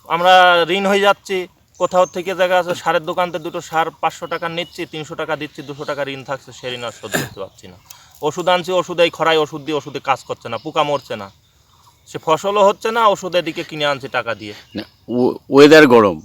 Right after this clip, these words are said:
Speaker 1: ওয়েদার গরম।
Speaker 2: ভোটের গরম।
Speaker 1: ভোটের গরম।
Speaker 2: সেই ব্যাপারে ভোটাররা, মানে, রাজনৈতিক দলের লোকজন খোঁজ খবর নিচ্ছে?
Speaker 1: খোঁজ খবর আর কই নিচ্ছে? রাস্তায় দেখা হলে, "ভাই, ভালো আছিস?"
Speaker 2: না, এই,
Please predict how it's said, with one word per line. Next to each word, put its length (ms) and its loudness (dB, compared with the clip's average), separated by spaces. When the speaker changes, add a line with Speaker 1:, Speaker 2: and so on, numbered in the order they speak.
Speaker 1:
ওয়েদার 280 -6
গরম। 360 -12
Speaker 2:
ভোটের 340 8
গরম। 360 6
Speaker 1:
ভোটের 260 -12
গরম। 160 -16
Speaker 2:
সেই 420 6
ব্যাপারে 420 6
ভোটাররা, 680 2
মানে, 400 0
রাজনৈতিক 380 2
দলের 180 2
লোকজন 300 0
খোঁজ 220 -6
খবর 160 -2
নিচ্ছে? 480 -2
Speaker 1:
খোঁজ 260 -4
খবর 260 0
আর 80 2
কই 260 2
নিচ্ছে? 360 -2
রাস্তায় 340 2
দেখা 260 0
হলে, 240 -2
"ভাই, 180 4
ভালো 240 2
আছিস?" 280 2
Speaker 2:
না, 180 2
এই, 220 0